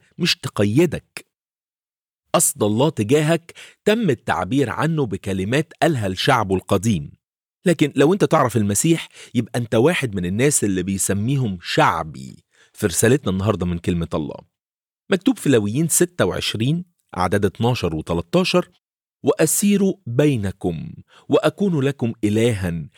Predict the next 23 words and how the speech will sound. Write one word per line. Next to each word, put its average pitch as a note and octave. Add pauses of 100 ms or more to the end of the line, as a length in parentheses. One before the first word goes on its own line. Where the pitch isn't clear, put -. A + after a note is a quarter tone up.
(200)
وأنتم D#3+
تكونون A#2+
لي A2+
شعبا، F#2 (500)
أنا F3
الرب E3 (120)
إلهكم C#3 (220)
الذي B2 (100)
أخرجكم C#3
من G2
أرض A#2
مصر". - (560)
ده -
أي A#2
مكان A2+
عبودية G#2+ (120)
أو F#2
فشل C#3+
ليك، F#2+ (380)
"من G#3+
كونكم C#3+
لهم F3
عبيدا، F#2